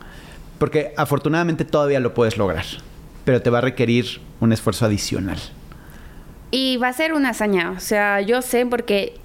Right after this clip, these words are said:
Speaker 2: sí, para ahorita, para esta competencia, yo sentía y entrené seis meses súper full. Ahorita son seis meses los que tengo que estar parada.
Speaker 1: Claro.
Speaker 2: Y voy a tener como tres meses para surfear antes de llegar a la competencia, que para mí eso es como, como, no sé,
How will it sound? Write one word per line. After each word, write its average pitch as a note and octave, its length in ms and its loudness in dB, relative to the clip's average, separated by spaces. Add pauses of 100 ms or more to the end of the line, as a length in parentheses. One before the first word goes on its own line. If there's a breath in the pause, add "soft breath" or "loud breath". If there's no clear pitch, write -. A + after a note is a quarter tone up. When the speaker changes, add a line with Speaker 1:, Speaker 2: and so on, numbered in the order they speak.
Speaker 2:
sí, A#3 260 2
para G3+ 240 0
ahorita, G#3 300 2
para B3 120 -2
esta A#3 160 -2
competencia, G3 560 0
yo G3 220 0
sentía F#3 480 0
y G3 100 2
entrené G3 380 2
seis G#3 280 0
meses G3+ 280 0
súper G#3 260 0
full. G3+ 300 2 (340 loud breath)
Ahorita A3 340 0
son C4 200 0
seis B3 260 0
meses A#3 240 2
los A3 160 0
que G3+ 80 0
tengo G3+ 240 0
que A3 60 -2
estar G3+ 220 -2
parada. F#3 520 0
Speaker 1:
Claro. - 240 -6 (100)
Speaker 2:
Y A3+ 140 2
voy A3+ 220 4
a A#3+ 40 0
tener A3 340 2
como A3 260 2
tres A3+ 340 0
meses A#3 320 0
para B3 360 -2
surfear G3 600 -2
antes G3+ 300 0
de F3+ 80 2
llegar E3+ 200 2
a F3 40 0
la - 80 -2
competencia, - 560 -2
que - 100 -4
para F3 160 0
mí G3 160 2
eso G#3 140 -2
es G#3 80 -2
como, G3+ 380 0 (680 loud breath)
como, F#3+ 300 2
no G3 160 2
sé, F#3+ 320 0